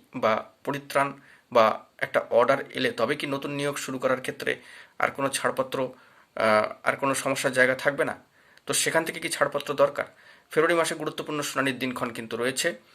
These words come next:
ওবিসি সার্টিফিকেট মামলা, যতটুকু আমরা জানি। তো সেই দিকেও কিন্তু ফোকাস রাখতে হচ্ছে।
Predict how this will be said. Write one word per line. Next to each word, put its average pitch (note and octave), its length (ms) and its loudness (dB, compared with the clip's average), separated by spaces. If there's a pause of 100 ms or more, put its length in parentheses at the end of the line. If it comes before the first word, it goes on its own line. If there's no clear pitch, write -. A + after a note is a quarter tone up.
(300)
ওবিসি C3+ 240 0
সার্টিফিকেট A#2 460 -2
মামলা, A2+ 340 -2
যতটুকু A2+ 380 -6
আমরা A2 180 0
জানি। A2+ 280 0 (640)
তো B2 420 -2 (260)
সেই F3 200 -2
দিকেও G#3+ 180 2
কিন্তু G#3 200 -4
ফোকাস - 340 -4
রাখতে - 220 -8
হচ্ছে। - 220 -12